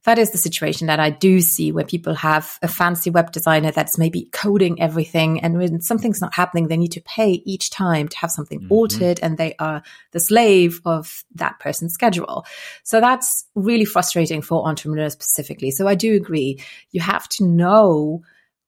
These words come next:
Speaker 1: what you don't know. You know, you have to get to learn all these different pieces. And then it's about figuring out your quadrant or whatever you want to call it, like, things that I'm good at and that I enjoy doing, that I should be doing, things that I'm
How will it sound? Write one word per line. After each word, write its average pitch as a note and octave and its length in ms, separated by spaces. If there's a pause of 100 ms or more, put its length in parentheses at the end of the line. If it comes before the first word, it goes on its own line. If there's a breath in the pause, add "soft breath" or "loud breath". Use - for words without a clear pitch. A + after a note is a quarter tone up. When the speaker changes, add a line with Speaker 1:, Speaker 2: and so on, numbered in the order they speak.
(160)
Speaker 1:
what E3+ 180
you F3 80
don't D#3 320
know. E3 320 (160)
You D#3 100
know, C#3+ 100
you D3 140
have F3+ 240
to G3+ 100
get E3 200
to D#3+ 160
learn D#3+ 400
all D#3 180
these D3+ 140
different D3+ 260
pieces. - 580
And F#3 260
then A#3+ 340
it's - 200
about F3 220
figuring E3+ 400
out D3+ 400 (280)
your E3+ 120
quadrant E3+ 600
or D3 240 (180)
whatever D3+ 280
you D3+ 120
want D3+ 80
to D3+ 60
call G3+ 280
it, D3 160
like, D3 140
things E3+ 260
that D#3+ 160
I'm D#3 160
good G#3 180
at E3+ 440
and D3+ 160
that D3+ 180
I D3 120
enjoy D3+ 360
doing, F#3+ 600
that - 180
I C#3+ 60
should A3 260
be A#3+ 80
doing, G#3 400 (400 loud breath)
things F3 220
that D#3 120
I'm D3+ 380